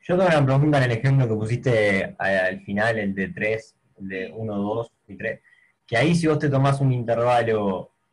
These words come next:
Speaker 1: que sea menor a uno, o sea, un epsilon menor a uno, eh,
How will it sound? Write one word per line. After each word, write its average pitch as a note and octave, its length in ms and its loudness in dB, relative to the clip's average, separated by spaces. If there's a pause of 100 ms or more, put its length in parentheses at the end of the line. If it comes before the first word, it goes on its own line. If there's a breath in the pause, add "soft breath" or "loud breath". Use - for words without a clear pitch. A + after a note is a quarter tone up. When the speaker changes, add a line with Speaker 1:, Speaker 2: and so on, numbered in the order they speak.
Speaker 1:
que A2 140 -8
sea A#2+ 520 2
menor A2+ 340 -2
a A#2 140 2
uno, C3+ 320 2
o - 20 -4
sea, A#2 140 -6
un A#2 120 -4
epsilon G#2+ 440 -6
menor A2+ 280 -4
a A2+ 80 2
uno, D#3+ 540 0
eh, G2 600 -6